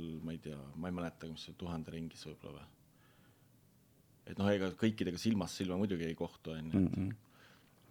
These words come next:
Speaker 1: aga enam nüüd sajakonnaga võib-olla silmast silma, et niisugune sada, sada tundi castingut.
Speaker 2: No aga ma kujutan ette, et kui ikkagi, äh, on eesmärk teha saadet kuue noorega, siis peab ikka paar tükki varuks ka jätma, sellepärast et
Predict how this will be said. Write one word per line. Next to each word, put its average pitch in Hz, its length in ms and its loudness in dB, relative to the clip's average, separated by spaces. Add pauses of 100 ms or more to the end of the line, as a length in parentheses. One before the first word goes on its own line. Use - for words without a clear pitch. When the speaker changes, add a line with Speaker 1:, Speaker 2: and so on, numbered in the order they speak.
Speaker 1:
aga 87 340 -10
enam 95 360 -4 (180)
nüüd 113 220 -6 (180)
sajakonnaga 90 760 0
võib-olla 90 240 -2
silmast 95 380 -4
silma, 90 320 -2 (720)
et - 100 -16
niisugune 85 300 -8
sada, 92 280 -4 (120)
sada 101 300 0
tundi 92 340 -2
castingut. - 680 -4 (720)
Speaker 2:
No 147 80 8
aga 143 80 12
ma 143 100 12
kujutan 151 320 12
ette, 131 200 10
et - 60 0
kui 107 140 8
ikkagi, 101 320 8 (120)
äh, 101 180 12 (160)
on 110 120 10
eesmärk 107 380 10
teha 104 300 6
saadet 110 400 10
kuue 120 260 12
noorega, 113 400 12
siis - 300 2 (640)
peab 110 180 12
ikka 120 160 10
paar 139 240 12
tükki 120 220 10
varuks 147 300 12
ka 139 120 12
jätma, 104 260 12
sellepärast 95 440 4
et - 260 -2